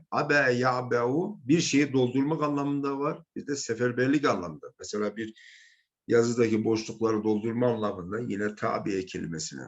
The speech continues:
kullanıyoruz. Tabi'et-i nisa, evet, kasriyen,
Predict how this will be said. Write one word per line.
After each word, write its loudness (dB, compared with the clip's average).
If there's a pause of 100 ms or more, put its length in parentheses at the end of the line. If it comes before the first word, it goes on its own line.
(160)
kullanıyoruz. -10
Tabi'et-i -6
nisa, -4 (920)
evet, -4
kasriyen, -2